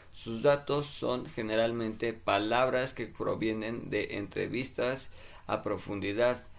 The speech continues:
de imágenes que generan los individuos, dibujos, esquemas, fotografías, documentos o artefactos como la vestimenta, herramientas de trabajo, utensilios domésticos.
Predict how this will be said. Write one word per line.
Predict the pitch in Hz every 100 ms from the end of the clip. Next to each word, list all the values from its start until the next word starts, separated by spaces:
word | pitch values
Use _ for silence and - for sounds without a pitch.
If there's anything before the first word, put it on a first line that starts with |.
| - -
de | 110
imágenes | 110 117 120 135 135 135
que | - 110
generan | 110 110 113 113
los | 107 104 107
individuos, | 98 104 151 151 127 120 123 - - - - - - - - -
dibujos, | 113 113 127 135 120
esquemas, | 113 - 120 117 117
fotografías, | 107 98 110 101 104 120 101 101 - 87
documentos | 104 - 117 120 131 131 113 117 131 - - - - - - - -
o | - 123 123 -
artefactos | 113 113 117 120 110 - 156 156 - - - 87 104 - - - - -
como | - 92
la | 90 95
vestimenta, | 107 - 104 110 101 98
herramientas | 107 110 104 104
de | 113 110
trabajo, | 101 101 107 107
utensilios | 104 104 101 104 101
domésticos. | 101 104 95 - - 101 -